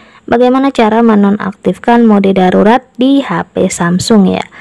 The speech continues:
Oke, sebelum lanjut ke videonya, jangan lupa di subscribe dan nyalakan lonceng notifikasinya agar kalian tidak tertinggal video-video terupdate berikutnya. Oke, dan langsung aja di sini kita masuk ke tutorialnya.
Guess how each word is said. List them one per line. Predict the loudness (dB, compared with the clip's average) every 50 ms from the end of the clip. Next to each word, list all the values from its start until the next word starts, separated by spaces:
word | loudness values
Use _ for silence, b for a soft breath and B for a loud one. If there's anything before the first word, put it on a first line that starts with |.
| B B B B B B -2
Oke, | 0 0 0
sebelum | 0 0 0 0 0 0
lanjut | 0 0 0 -2 0
ke | 0 -2 0
videonya, | 0 0 2 2 2 2 4 2 2 2 2 0 0
jangan | 0 0 -2 -2 -2 -4 -4 -4
lupa | -4 -4 -2 -2 -2
di | -2 0
subscribe | 0 -2 -4 -4 -6 -20 -14 -6 -2 0 0 0 2
dan | 2 2 0
nyalakan | 2 0 -2 -2 -2 -2 -2 -2
lonceng | -2 0 -2
notifikasinya | -2 -2 -4 -4 -4 -4 -2 -2 -4 -2 0 2 2 4 4 4 4 2 0 -2 B B B B B B -2
agar | -2 0 0 0 0 0 0
kalian | -2 -2 -2 0 0 2 0 2 2
tidak | 0 0 0 -2 -2
tertinggal | -4 -4 -4 -2 -4 -2 -2 0 2 2 2 2 0
video-video | 0 -2 0 0 2 2 0 0 -2 0 0 0 0
terupdate | 0 -2 -2 -2 -2 -4 -4 -2 0 0 0 0 0 -2
berikutnya. | 0 0 0 -2 -2 -2 -2 -2 0 2 2 2 0 -2 B B B B B B B B B -2
Oke, | -2 0 0 0 2
dan | 2 2 2 2
langsung | 2 0 -2 -4 -4 -2 -2 0
aja | 0 0 0 0 0
di | 0 0
sini | 0 0 0 0 0
kita | 0 -2 0 0
masuk | 0 0 0 -2 -2 -2 -2 -4 -4 -2
ke | 0 0 0
tutorialnya. | 0 -2 -4 -4 -4 -2 -2 -2 0 0 0 0 2 2 2 0 0 -2 -4 -10 _